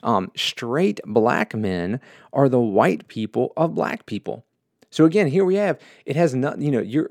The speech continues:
what it means to be black and what it means to be white has nothing to do with, um, you know, uh, your skin color, has nothing to do with D N A or, uh, genetics, you know, or anything like that.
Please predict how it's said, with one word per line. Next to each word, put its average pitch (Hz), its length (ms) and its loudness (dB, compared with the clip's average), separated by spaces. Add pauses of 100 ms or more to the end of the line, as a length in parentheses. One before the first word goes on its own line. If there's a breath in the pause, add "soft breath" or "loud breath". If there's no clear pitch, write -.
(160)
what 143 240 2
it - 60 0
means 170 220 0
to 139 40 -6
be 127 140 -2
black 127 360 -2
and 117 60 0
what 123 80 0
it 113 60 0
means 127 160 -2
to 113 60 -8
be 107 100 -4
white 123 260 -4
has 104 160 -6
nothing 139 300 -2
to 117 80 0
do 131 280 0
with, 104 460 0
um, 98 400 -6 (680)
you 120 120 2
know, 98 160 2 (140)
uh, - 500 -8
your 104 220 -4
skin 185 240 0
color, 151 280 0 (200 soft breath)
has 127 120 0
nothing 156 220 0
to 107 140 0
do 113 180 2
with 90 240 -6
D 107 180 -2
N 90 140 -4
A 139 340 0 (260 soft breath)
or, 92 440 -4
uh, 76 100 -10
genetics, 135 640 -6 (200 soft breath)
you 107 80 -4
know, 117 80 0
or 123 40 2
anything 156 220 -2
like 110 160 -2
that. 127 300 -2